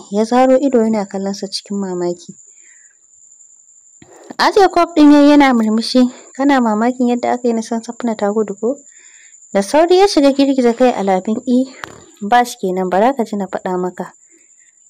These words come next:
Na wuce duk inda kake tunani kuma ina mai tabbatar maka da duk lokacin da na ga dama,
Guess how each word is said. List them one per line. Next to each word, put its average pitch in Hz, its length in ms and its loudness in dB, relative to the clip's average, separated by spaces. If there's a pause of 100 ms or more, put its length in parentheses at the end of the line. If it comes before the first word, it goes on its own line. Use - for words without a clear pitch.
Na 269 300 2
wuce 302 400 2
duk 247 240 -2
inda 269 240 0
kake 208 320 -6
tunani 185 480 -6
kuma 226 240 -2
ina 254 240 0
mai 185 160 -8
tabbatar 247 480 -4
maka 247 240 -2
da 175 160 -14
duk 247 180 -4
lokacin 269 480 -2
da 180 120 -4
na 196 100 -4
ga 214 160 -4
dama, 226 320 -4